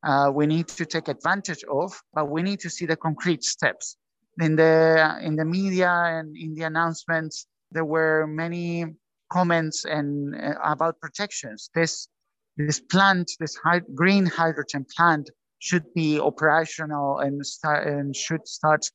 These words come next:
uh, exporting or ready to export by twenty twenty-four, which is really good news, because it's another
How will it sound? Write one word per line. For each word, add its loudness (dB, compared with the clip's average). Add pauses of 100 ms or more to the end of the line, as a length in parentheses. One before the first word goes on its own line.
(260)
uh, 4
exporting -4 (260)
or 0
ready 2
to -8
export 0
by 4
twenty 0
twenty-four, 2
which 0
is -4
really 4
good 0
news, -2
because -4
it's -6
another 4